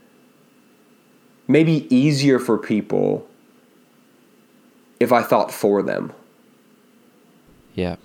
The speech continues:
Speaker 1: And just said, "Here, here's this, how, here's how this is gonna affect everything," right? But number one, I don't know your situation. And so I, if I can give you things and ideas and stories and principles, or, like, sh-, I, obviously, you know, our church knows, try to convince you to stop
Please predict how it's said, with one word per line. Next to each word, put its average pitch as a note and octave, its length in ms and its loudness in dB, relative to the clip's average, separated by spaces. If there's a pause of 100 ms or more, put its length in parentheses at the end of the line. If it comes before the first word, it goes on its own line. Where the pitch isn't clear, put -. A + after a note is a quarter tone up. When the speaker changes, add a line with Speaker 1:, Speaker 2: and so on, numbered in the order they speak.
Speaker 1:
And B2 120 0
just A#2 160 0
said, A2+ 160 2
"Here, C#3 280 4
here's C#3+ 280 2
this, C3+ 120 -2
how, B2+ 180 0
here's C#3+ 300 2
how C3 140 4
this A#2 160 -2
is A2 60 -2
gonna G#2 140 2
affect G2 280 -4
everything," G#2 380 -6 (460)
right? A2 280 2 (480)
But C3+ 380 0
number C#3+ 200 4
one, C3 180 2
I A2 200 0
don't C3 160 0
know A2 120 2
your G2+ 140 0
situation. G#2+ 920 -2
And A2+ 140 -2
so A#2+ 240 2
I, - 140 0
if A2+ 100 0
I C3 80 4
can C3 160 2
give B2 160 2
you A2+ 100 2
things A#2+ 520 0
and G#2+ 80 2
ideas G#2+ 580 0
and G2+ 100 -2
stories A2+ 400 0
and G#2 100 -2
principles, G#2+ 540 0
or, G2+ 220 0 (260)
like, - 160 -2
sh-, - 120 -12 (260)
I, G#2+ 160 2
obviously, G#2 580 -2 (160)
you G#2 140 -4
know, F2+ 140 -2
our G2+ 120 0
church G#2 320 -2
knows, G2 360 -2 (180)
try A2 120 0
to G2 120 0 (140)
convince G#2+ 360 0
you G#2 80 0
to F#2+ 260 -2
stop - 400 -6